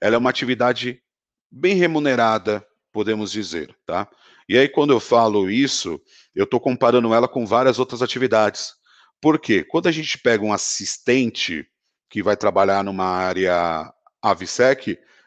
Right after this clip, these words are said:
e, é, ele, ele é um administrativo.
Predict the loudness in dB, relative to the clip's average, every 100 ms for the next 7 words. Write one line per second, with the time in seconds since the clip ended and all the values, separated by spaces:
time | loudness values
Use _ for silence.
0 | -12 -10 -2 0 2 2 0 2 2 4
1 | 4 2 2 0 -2 -2 -2 -4 -2 -2
2 | -2 -4 -6 -8